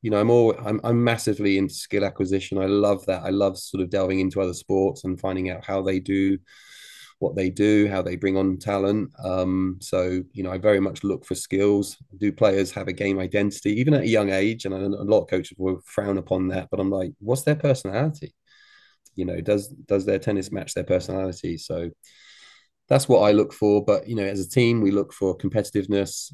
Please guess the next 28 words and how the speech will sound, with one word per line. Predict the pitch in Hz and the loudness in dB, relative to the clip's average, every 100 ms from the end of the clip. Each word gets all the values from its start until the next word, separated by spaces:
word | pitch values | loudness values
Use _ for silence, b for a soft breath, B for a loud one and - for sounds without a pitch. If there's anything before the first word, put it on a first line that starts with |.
| 71 | -12
um, | 87 87 - | -8 -8 -10
athleticism, | - 110 - 110 104 104 101 104 - | -2 0 0 -2 0 2 0 -4 -6
match | 101 - | -6 -4
I | 101 | -4
Q, | 90 - 104 101 101 | -4 0 2 2 0
and | 95 | -4
skills. | - - 104 107 107 - - | -8 0 2 2 0 -6 -2
Those, | 123 110 127 | -2 -2 -2
those | 123 110 | -2 -2
are | |
sort | 95 101 | -6 -6
of | 92 | -4
our | 95 92 | -4 -2
four | 101 92 | 0 0
big | 98 95 | 0 0
areas. | 98 101 107 117 110 - b b b b _ | 2 2 2 0 -2 -8 b b b b _
We | 113 | -2
do | 107 120 117 | 2 0 2
take | 110 104 | 0 2
into | 107 101 104 | 0 0 -2
account, | 98 - 101 98 87 - - | -4 -2 -2 -2 -4 -10 -8
um, | 98 95 92 | -6 -4 -4
results, | 95 98 117 131 - - | -2 2 4 2 -4 -8
but | - | -2
it | 98 - | -2 -2
probably | 120 117 | -2 -2
makes | 107 101 - 101 | -4 -6 -6 -4
up, | 92 | -4